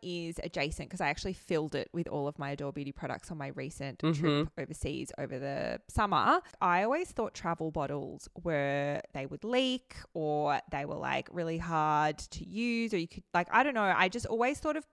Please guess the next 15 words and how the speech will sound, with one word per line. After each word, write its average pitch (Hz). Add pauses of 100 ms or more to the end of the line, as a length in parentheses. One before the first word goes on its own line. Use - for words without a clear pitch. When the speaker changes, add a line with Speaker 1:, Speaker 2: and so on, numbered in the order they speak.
Speaker 1:
travel 185
bottles 185
as 175
those 165
cheap - (380)
plastic - (360)
pieces 170
of 160
shit 988 (100)
that 156
don't 175
last, 151
that -
Speaker 2:
<laughs> 285
Speaker 1:
leak. 220